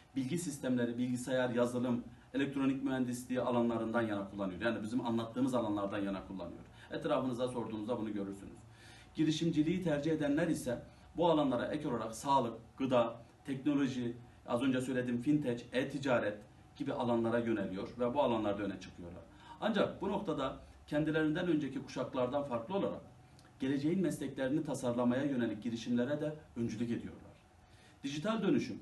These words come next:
Endüstri dört sıfır gibi küresel anlamda rekabeti şekillendiren gelişmeler ekseninde Z kuşağı geleceğin mesleklerinin oluşmasına öncülük edecek.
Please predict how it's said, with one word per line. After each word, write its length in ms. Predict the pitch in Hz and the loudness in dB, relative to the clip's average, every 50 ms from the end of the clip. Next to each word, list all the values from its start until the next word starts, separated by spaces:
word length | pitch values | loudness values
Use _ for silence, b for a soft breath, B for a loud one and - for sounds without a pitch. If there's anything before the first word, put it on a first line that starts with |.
| - - | -8 -4
Endüstri 420 | 131 139 139 - - - 180 165 160 | -2 -2 -2 -2 -4 -2 -2 0 2
dört 200 | 165 175 170 - | 2 0 0 -2
sıfır 180 | 170 147 147 | -4 -4 -2
gibi 320 | 123 117 123 101 98 98 98 - - B B B B B B B | -2 0 -2 0 -2 -2 -4 -8 -14 B B B B B B B
küresel 540 | - 139 151 165 156 156 - 196 180 170 151 | -2 2 2 2 2 4 4 4 4 4 4
anlamda 520 | 151 147 143 139 135 127 120 117 120 101 | 2 4 4 4 4 4 4 4 4 2
rekabeti 500 | 98 - - 127 135 131 131 139 165 175 | 2 -2 -2 -2 -2 -2 -2 -2 -4 -6
şekillendiren 800 | 165 - 156 147 143 131 127 127 120 120 120 117 113 101 92 80 - B B B B B B - 101 | -6 -6 -6 -4 -2 -2 0 2 2 2 2 2 0 0 -2 -2 -6 B B B B B B -8 -6
gelişmeler 560 | 127 131 135 131 - - 139 131 127 151 160 | -4 -2 -2 -2 -4 -2 -2 -2 0 0 0
ekseninde 600 | - - 120 - - 120 104 101 95 110 123 127 | 0 -2 -4 -4 -4 -4 -4 -2 -2 0 -2 0
Z 80 | - 143 156 165 165 - | 0 2 2 2 0 -2
kuşağı 340 | - - 120 101 156 - - B B B B B | -6 -6 -4 -4 -4 -6 -8 B B B B B
geleceğin 440 | B 131 139 135 143 151 160 170 156 | B -2 0 2 2 2 4 4 2
mesleklerinin 580 | 143 131 - - 131 123 127 131 127 123 143 147 | 0 0 -2 -4 -6 -4 -2 0 0 2 0 0
oluşmasına 800 | - - 123 120 120 - 123 120 120 - 120 127 131 - - - - - - | -2 -2 -2 -2 -2 -2 -2 -4 -2 -2 -4 -4 -4 -6 -10 -14 -16 -8 -6
öncülük 400 | 113 110 98 113 117 117 110 101 | -4 -4 -2 -2 -2 -4 -4 -6
edecek. 300 | 98 90 85 85 - | -8 -10 -10 -12 -14